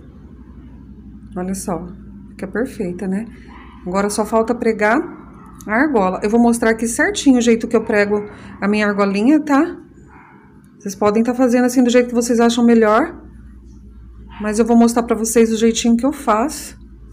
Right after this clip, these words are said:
E fica um acabamento bem bonitinho. Vou tá colocando a argola, tá? Eu tenho aqui uma argola que é de três centímetros e meio. É um tamanho bom pra guardar napo.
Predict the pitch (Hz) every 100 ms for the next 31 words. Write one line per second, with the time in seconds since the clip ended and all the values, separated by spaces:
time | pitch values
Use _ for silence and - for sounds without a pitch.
0 | - - - - - 233 254 233 233 233
1 | 233 233 233 220 247 320 370 370 - 190
2 | 175 185 - - - - - - _ -
3 | - _ _ _ - - - - - -
4 | 208 233 254 240 233 240 214 202 196 214
5 | 262 262 233 226 240 240 247 240 220 208
6 | 202 220 240 226 202 226 226 233 233 233
7 | 220 220 214 214 214 190 214 240 240 269
8 | 277 269 294 247 214 233 208 202 190 196
9 | 202 196 277 381